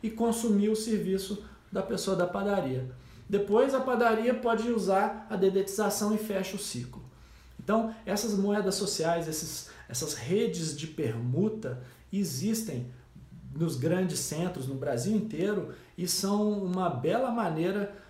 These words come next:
de fazer a criatividade resolver esses problemas financeiros. E vamos encerrar aqui agora com uma dica prática pra você, profissional de saúde,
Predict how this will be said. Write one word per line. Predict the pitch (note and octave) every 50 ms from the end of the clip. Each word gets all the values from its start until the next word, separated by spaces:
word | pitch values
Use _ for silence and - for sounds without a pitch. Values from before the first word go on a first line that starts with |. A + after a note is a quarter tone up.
| - -
de | - B2+ B2+ D#3 E3+ F3+ F#3 F#3 F#3 F#3 F#3 F#3 F#3 F3 D#3+ C#3+ C#3 C3 B2+ B2 B2+ - - - - - - - - - - - - - - - - B2+ B2 A#2+
fazer | - - E3 D#3+ F#3+ G3+
a | G3+ G3+
criatividade | - - A3+ C#4 C#4+ - - - G3+ F#3+ E3+ - D#3+ E3 F3+ E3+ E3
resolver | E3+ E3 D#3 E3+ D#3 B2 C3 C3+
esses | C#3 - - -
problemas | - C#3+ C#3+ C3 B2+ B2+ B2+ C3 B2+
financeiros. | - - C3+ C3+ B2+ B2 - - A#2+ A#2+ B2 - - - - - - - - - - - - - - - - - - - - - -
E | - F#3+ G#3+
vamos | F#3 G3+ A3+ B3 B3+
encerrar | A#3+ - B3+ G#3+ E3+ F#3+ G3
aqui | G3 - A3 G3
agora | D#3 D3+ E3 F3 F#3
com | F3+ - G3
uma | F#3+ F#3+ F#3
dica | D#3 C#3 D#3+ F3 - G3 F#3
prática | - - - - C#3 D3 D3 E3 E3 - - - - C3+
pra | B2 - - D3
você, | C#3+ D3 D#3 D3+ - - - D3 D#3 E3 E3 -
profissional | D#3 D3 - - - D3+ D3 D3+ D3 C#3
de | -
saúde, | - C3+ A#2+ A#2+ A#2+ C3 C3+ C3+ - - -